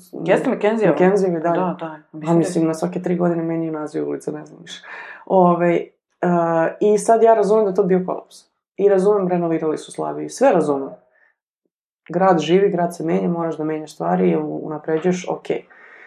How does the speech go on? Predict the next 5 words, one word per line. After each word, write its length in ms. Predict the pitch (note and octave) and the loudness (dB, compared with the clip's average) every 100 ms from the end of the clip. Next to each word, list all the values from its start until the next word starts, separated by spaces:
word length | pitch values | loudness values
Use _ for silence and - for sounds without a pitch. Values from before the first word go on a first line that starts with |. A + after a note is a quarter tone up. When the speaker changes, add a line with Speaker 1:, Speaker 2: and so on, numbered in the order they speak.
| - _ _ _ _ _ _ _ _ _ _ | -20 _ _ _ _ _ _ _ _ _ _
Speaker 2:
I 160 | F3 D#3 | -2 2
onda 460 | D3+ D#3+ B3+ D4 - - _ | 2 4 4 2 -6 -20 _
pomeriš 500 | - D#3+ E3 A#3 - | -2 0 2 2 0
pešačke 460 | E3 D3 F#3 F3+ G3+ | -6 -6 -6 -4 -4
prelaze, 600 | - D3 D3+ D#3 G#3 A#3 | -4 -4 -2 0 0 0